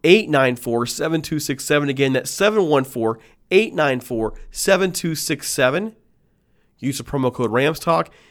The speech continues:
Open eight A M to six P M Monday through Friday, Saturday, seven A M to four P M. Folks, this is the place to get a good cut. It's also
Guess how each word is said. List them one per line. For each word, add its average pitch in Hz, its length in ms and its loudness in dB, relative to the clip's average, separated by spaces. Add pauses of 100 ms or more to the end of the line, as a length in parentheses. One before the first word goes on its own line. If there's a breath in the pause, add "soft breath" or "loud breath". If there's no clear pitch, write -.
(880 soft breath)
Open 143 380 0 (120)
eight 151 220 4
A 175 180 4
M 151 200 0
to 143 120 -14
six - 260 -10
P 117 200 -6
M 110 80 -2
Monday 135 380 0
through 196 180 -6
Friday, 127 580 2 (280 soft breath)
Saturday, 127 600 4
seven 151 340 -2
A 139 100 4
M 127 120 0
to 120 60 -4
four 170 280 2
P 127 240 -2
M. 98 160 -4 (560 soft breath)
Folks, - 480 -2 (1000)
this 135 320 0
is 185 200 -4
the 208 60 0
place 127 600 -2 (560)
to 131 120 0
get 113 180 -2
a 104 80 -4
good 110 280 -4
cut. - 380 -2 (420)
It's - 200 -10
also 135 600 4